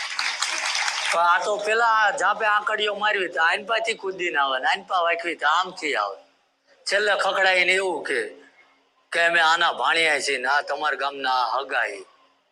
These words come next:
સમજાય હે? એટલે હગાઈ છો ને ગામની ઓળખાણ કાઢશો.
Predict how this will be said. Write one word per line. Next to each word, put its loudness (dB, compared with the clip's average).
સમજાય 2
હે? 4
એટલે 0
હગાઈ 4
છો 2
ને -2
ગામની 2
ઓળખાણ 0
કાઢશો. 0